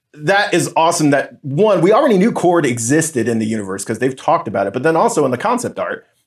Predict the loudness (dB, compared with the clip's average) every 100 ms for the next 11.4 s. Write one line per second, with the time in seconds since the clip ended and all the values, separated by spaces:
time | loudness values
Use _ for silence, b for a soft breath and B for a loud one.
0 | -4 2 2 2 0 2 4 4 2 0
1 | 2 4 4 0 -6 _ -2 -2 -2 -8
2 | -4 0 0 0 0 0 2 -2 -4 -6
3 | -4 -2 0 0 0 -2 -6 -2 -2 -2
4 | -10 B B 0 2 4 4 2 2 2
5 | 2 0 0 0 0 0 -4 -4 -8 -10
6 | -14 _ -10 -8 -8 -12 -14 b b b
7 | -2 0 -2 -4 -4 _ -2 2 2 2
8 | 2 2 0 -4 _ _ _ _ -2 2
9 | 2 2 0 b b b 0 0 -2 -2
10 | 0 2 2 2 2 2 0 0 0 2
11 | 2 2 2